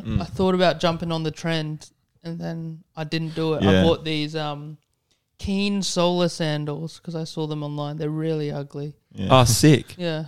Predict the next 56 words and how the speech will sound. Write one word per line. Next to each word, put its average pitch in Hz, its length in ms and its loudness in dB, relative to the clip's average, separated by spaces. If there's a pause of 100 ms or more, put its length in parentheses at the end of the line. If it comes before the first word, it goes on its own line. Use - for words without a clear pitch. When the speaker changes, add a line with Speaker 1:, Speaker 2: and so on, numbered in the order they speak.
(160)
Speaker 3:
You 135 120 10
wear 139 100 12
them 131 160 10
now, 135 200 10
or 131 80 12
that 110 140 10
was 110 140 2
when 110 100 6
you 104 60 6
were 101 60 6
a 98 40 2
kid? 107 300 2 (180)
Speaker 2:
No, 180 160 2 (240)
I 156 260 -6
wear 160 160 -2
them 151 200 -4
now. 147 380 -4 (180)
Speaker 3:
Oh, 113 140 6
Speaker 1:
Right. 117 100 2
Speaker 3:
okay. 104 100 2
Speaker 2:
I 104 40 0 (260)
don't - 40 -2
Speaker 1:
Instead 120 200 2
Speaker 2:
know. 107 60 2
Speaker 1:
of 147 40 2
Speaker 2:
I 156 80 6
Speaker 1:
Crocs. 165 140 6
Speaker 2:
hardly 165 260 4
wear 147 220 0
them 143 180 -4
'cause 151 160 -6
they 147 180 -4
are, 147 240 -8 (160)
like, - 240 -2
Speaker 1:
<laughs> - 100 4
Speaker 2:
really 156 300 10
Speaker 1:
Too 135 200 6
Speaker 2:
terrible. 101 300 4
Speaker 1:
ugly. 104 120 2 (100)
Speaker 3:
Right, 110 300 10
right, 98 180 4
right. 95 200 4
Speaker 2:
I - 40 0
feel 180 240 0
like 151 220 0 (840)
it's 170 120 -6
fun 170 340 -2
to 175 100 -2
get 156 180 2
those 147 200 -2
terrible 143 500 -6
things, 190 340 -6
but 175 180 -8
you 156 140 -6
have 156 300 -12
to 156 180 -12